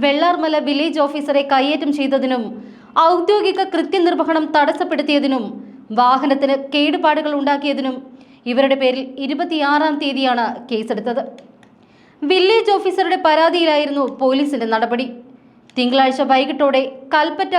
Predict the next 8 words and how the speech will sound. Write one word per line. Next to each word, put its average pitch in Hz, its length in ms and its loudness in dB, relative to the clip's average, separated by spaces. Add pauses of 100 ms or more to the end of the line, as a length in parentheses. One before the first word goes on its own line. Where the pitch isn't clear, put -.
കോടതിയിൽ 320 440 -2
ഹാജരാക്കിയ 285 540 -2 (320)
ആറുപേരെയും 277 600 0 (480)
ഉപാധികളോടെ 285 600 2 (260)
ജാമ്യത്തിൽ 247 440 -2
വിട്ടു. 220 180 -2 (600)
അതിശക്തമായ 359 840 2 (160)
മഴയെ 294 300 2